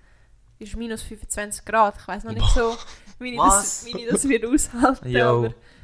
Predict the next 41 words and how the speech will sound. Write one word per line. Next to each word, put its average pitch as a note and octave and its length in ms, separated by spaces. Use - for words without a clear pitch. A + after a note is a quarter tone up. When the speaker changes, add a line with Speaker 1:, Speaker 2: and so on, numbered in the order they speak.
Speaker 3:
Okay, B2 500
krass. A#2+ 480
Speaker 1:
<laughs> - 20
Ja. - 260
Speaker 3:
Ähm, C3 300
aber C3+ 240
eben D3 180
Lulea, C3+ 360
Lulea C3 960
oder, B2+ 220
ja, B2 240
egal, C3 340
ich - 60
sag - 160
jetzt - 160
einfach C3 220
Lulea. B2 400
Speaker 1:
<laughs> - 60
Speaker 3:
Ähm, A#2 320
wir B2 60
kennen's C3+ 280
ja A#2+ 140
auch - 40
von A#2+ 100
den A2 100
Männern, A#2 340
oder? B2 220
Die B2 80
haben A#2 100
auch B2 160
ein - 60
gutes B2+ 260
Männerteam. C#3 640
Und B2+ 140
jetzt, C#3 180
was C#3+ 120
mich C#3+ 140
noch C#3+ 100
wundernimmt, C#3 720
wenn C3 100
jetzt - 320